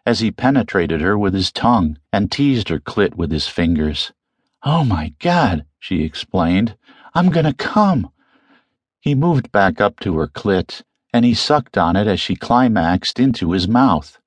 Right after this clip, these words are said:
Then, now knowing that she was good and ready, he lay back on top of her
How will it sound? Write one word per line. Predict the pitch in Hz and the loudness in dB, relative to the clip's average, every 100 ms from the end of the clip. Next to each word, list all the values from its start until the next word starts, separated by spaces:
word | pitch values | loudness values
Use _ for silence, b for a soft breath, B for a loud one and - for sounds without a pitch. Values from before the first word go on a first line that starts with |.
| _ _ _ _ _ _ - | _ _ _ _ _ _ -10
Then, | 90 120 104 98 - _ _ _ | 0 2 2 0 -4 _ _ _
now | 104 117 143 120 | -2 2 4 4
knowing | 98 104 101 85 | 2 2 2 2
that | 80 | 0
she | - | -2
was | 87 78 | -2 -4
good | 76 101 90 | -2 0 2
and | 78 | 2
ready, | 80 87 92 92 _ _ | 2 2 0 -4 _ _
he | - 120 | -4 0
lay | 135 131 | 2 2
back | 87 98 101 - | 2 0 0 0
on | 80 73 | 0 0
top | 104 117 117 | 0 0 0
of | 76 | -2
her | 85 | -2